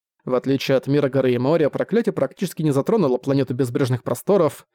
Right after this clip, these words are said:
Некоторые погибли из-за кармической связи, но их было не так много, как в родном мире Манхао. У тех, кого с Манхао связывала карма,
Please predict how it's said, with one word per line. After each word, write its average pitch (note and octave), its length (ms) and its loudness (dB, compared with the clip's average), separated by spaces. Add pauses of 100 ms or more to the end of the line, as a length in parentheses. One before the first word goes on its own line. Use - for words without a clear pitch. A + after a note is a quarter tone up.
(300)
Некоторые G#3 380 0
погибли D#3+ 440 2
из-за C3 180 0
кармической C3+ 580 0
связи, E3 400 0
но A#3+ 200 2
их D3 160 0
было D#3+ 200 4
не D3+ 100 2
так B2+ 220 -4
много, D3 340 2
как - 180 -14
в C#3+ 40 -4
родном C#3 320 0
мире C3+ 200 2
Манхао. C#3 600 2 (400)
У C3 120 0
тех, B3+ 220 -2
кого D#3 260 0
с - 60 -4
Манхао C#3 440 0
связывала C3+ 500 0
карма, D3 520 0